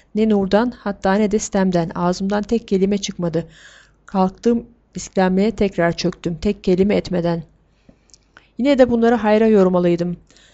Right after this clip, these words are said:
Sıhhatim iyi sayılırdı. Sistemi ikinci kez kaybetmiştim. Hem de bu sefer ölüm nedeniyle değil, insanoğlunun en büyük zaaflarından biri olan kıskançlıkla. Ama ne nöbete girmiş ne de bayılmıştım.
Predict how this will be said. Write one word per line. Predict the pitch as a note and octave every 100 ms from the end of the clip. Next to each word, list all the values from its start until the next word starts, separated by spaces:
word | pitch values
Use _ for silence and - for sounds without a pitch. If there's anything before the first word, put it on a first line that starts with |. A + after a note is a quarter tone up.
| _ _
Sıhhatim | - G#3 G#3 A3 B3
iyi | A3 A3
sayılırdı. | - F3+ F3 E3+ F3 F3
Sistemi | - - G#3+ A3+
ikinci | A3+ A3+ A3+ A3
kez | F3+ -
kaybetmiştim. | F3+ F3 F3 - F3 - F3 - _
Hem | - G#3+ G#3
de | G#3 G#3
bu |
sefer | G#3+ G3 A3 A3
ölüm | G#3 G#3
nedeniyle | F#3 F3 E3+ E3+ E3
değil, | G#3+ A#3+ -
insanoğlunun | F#3 G#3+ A3 G3+ F#3+ G#3+
en | A3 G#3
büyük | G3 G3+
zaaflarından | G3 F#3+ F#3+ F#3 F#3 F#3 F#3
biri | F#3+ G3
olan | F#3+ G3+
kıskançlıkla. | G3 F#3+ - F#3 F3+ - - D#3+ D#3 - - - - -
Ama | F#3+
ne | G#3 A#3+
nöbete | A#3 G#3+ G#3 A3+
girmiş | F#3+ F#3 A3 -
ne | G3
de | G#3+
bayılmıştım. | G3+ G3 F#3+ F3+ -